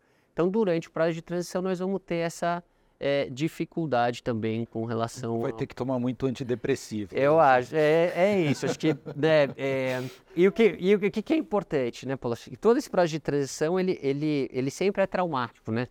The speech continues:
Speaker 1: Em todos os países do mundo que implementaram o iva, é, esse processo é traumático. Qual que é a nossa esperança? É,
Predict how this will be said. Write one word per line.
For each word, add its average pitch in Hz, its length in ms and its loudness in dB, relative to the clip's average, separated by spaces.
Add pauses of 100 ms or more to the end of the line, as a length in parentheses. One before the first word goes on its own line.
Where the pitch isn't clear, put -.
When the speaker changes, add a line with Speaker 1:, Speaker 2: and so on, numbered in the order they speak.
Speaker 1:
Em 113 80 -6
todos 131 300 -2
os 143 100 -6
países 117 560 0
do 120 140 -2
mundo 120 340 -2
que - 160 -2
implementaram 117 840 -2
o 107 60 -2
iva, 131 340 -2 (420)
é, 113 300 0
esse 120 260 0
processo 123 440 -2
é 127 40 -4
traumático. 131 500 -4
Qual 151 100 -2
que - 80 -6
é - 20 0
a 170 40 0
nossa 165 180 -4
esperança? 127 500 -4 (500)
É, 110 480 -2